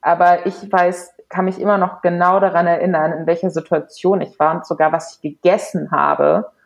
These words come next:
als ich diesen Film das erste Mal gesehen habe. Der hat so einen Wahnsinnseindruck bei mir hinterlassen.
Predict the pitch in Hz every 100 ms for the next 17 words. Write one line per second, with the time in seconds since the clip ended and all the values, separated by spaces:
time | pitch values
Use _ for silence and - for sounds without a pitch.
0 | _ _ - 170 180 175 165 156 180 180
1 | 185 190 156 - 147 147 147 147 139 143
2 | 147 147 - 160 156 180 196 214 180 -
3 | 170 180 196 190 185 - 170 180 175 -
4 | 156 147 151 151 156 147 151 - 170